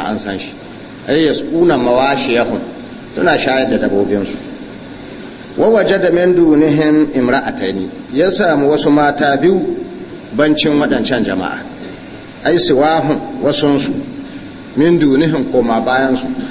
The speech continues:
Yan ce koma bayansu wato wasu da ba su ba. Au makanan asfala min makanihim. Ko ko suna wani wuri da a ƙasa daga inda jama'a suke.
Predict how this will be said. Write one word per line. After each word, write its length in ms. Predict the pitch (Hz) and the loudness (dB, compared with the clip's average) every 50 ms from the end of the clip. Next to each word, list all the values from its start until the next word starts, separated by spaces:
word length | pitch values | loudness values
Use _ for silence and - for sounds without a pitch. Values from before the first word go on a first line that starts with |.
| - | -4
Yan 220 | - 143 170 190 - | -2 0 0 2 2
ce 180 | - 180 175 180 | 2 2 2 2
koma 280 | 175 170 160 160 151 | 2 2 2 2 2
bayansu 540 | - - 180 190 190 196 202 196 - 185 170 165 | 2 2 2 2 2 2 2 2 2 2 4 4
wato 240 | 156 147 - 151 143 | 4 2 2 2 4
wasu 260 | 147 165 185 - - - | 4 4 4 2 2 2
da 80 | 156 | 2
ba 180 | 123 131 113 104 | 2 0 0 0
su 220 | - - 135 127 | 0 0 0 2
ba. 180 | 120 127 120 113 127 - - - - - - - - - - - - - - | 2 2 2 0 0 -4 -6 -8 -8 -8 -8 -8 -8 -10 -12 -12 -10 -4 0
Au 180 | 170 214 220 214 | 2 4 4 4
makanan 600 | 202 180 - - 185 185 185 185 180 170 160 - 143 | 4 2 2 2 2 2 4 4 4 2 2 0 0
asfala 580 | 143 - - - 175 180 180 165 147 120 - - | -2 -4 -4 -2 0 0 2 2 0 -2 -2 -2
min 140 | 143 160 170 | 0 0 2
makanihim. 600 | 165 143 127 - 143 143 151 156 156 139 135 113 - - - - - - - - | 2 0 0 0 0 0 2 2 0 0 -2 -4 -4 -8 -10 -12 -12 -12 -4 0
Ko 140 | 185 202 214 | 2 4 4
ko 140 | - 196 190 | 4 2 2
suna 300 | 151 - 190 185 165 147 | 2 2 0 2 2 2
wani 200 | 151 165 175 185 | 4 4 4 4
wuri 300 | 185 190 190 185 190 185 | 4 4 4 4 4 2
da 140 | 156 156 - | 2 2 0
a 120 | 127 151 | 0 -2
ƙasa 460 | 151 - - 190 - - 170 135 254 - - - - - - | -2 -2 -2 0 0 0 -2 -2 -4 -4 -8 -10 -12 -8 -4
daga 220 | 135 135 135 131 | -2 -2 0 0
inda 240 | 123 156 160 147 135 | 2 2 2 2 2
jama'a 280 | 120 123 131 123 107 104 | 0 0 -2 -2 -2 -4
suke. 280 | - - 104 - 101 | -4 -6 -6 -8 -8